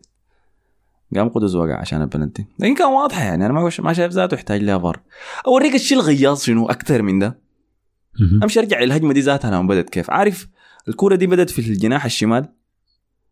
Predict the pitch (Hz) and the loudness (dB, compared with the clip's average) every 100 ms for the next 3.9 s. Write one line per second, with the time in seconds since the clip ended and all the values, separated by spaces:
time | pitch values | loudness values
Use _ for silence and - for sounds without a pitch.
0 | _ _ _ - 117 135 127 131 113 104 | _ _ _ -12 -2 0 0 0 0 0
1 | 120 110 101 117 107 98 117 131 - _ | -2 0 0 2 2 2 2 0 -4 _
2 | _ _ - 123 120 110 95 90 117 113 | _ _ -6 -6 -2 0 0 2 2 2
3 | 98 95 87 101 113 107 98 110 127 | 2 -2 -2 -2 -2 -2 0 0 0